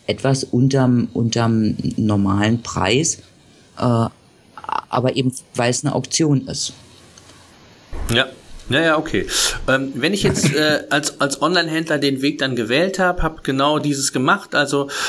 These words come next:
Speaker 2: äh, diesen, ich nenn's trotzdem jetzt einfach mal Mix zwischen Festpreis und Auktion.
Speaker 1: Mhm.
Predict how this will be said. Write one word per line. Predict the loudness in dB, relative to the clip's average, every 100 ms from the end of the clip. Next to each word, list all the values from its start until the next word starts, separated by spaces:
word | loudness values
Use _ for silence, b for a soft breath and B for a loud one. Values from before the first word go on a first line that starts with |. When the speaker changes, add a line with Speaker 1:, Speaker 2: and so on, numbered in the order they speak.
| B -2
Speaker 2:
äh, | 0 0
diesen, | 0 0 -2 -2
ich | -4 -2
nenn's | -2 0 -2
trotzdem | -4 -2 -2
jetzt | 0
einfach | 0 0 0
mal | 2
Mix | 2 0 0 0
zwischen | 0 0 0
Festpreis | 0 0 -2 2 2 2 0
und | 0
Auktion. | 0 0 -2 2 2 4
Speaker 1:
Mhm. | 2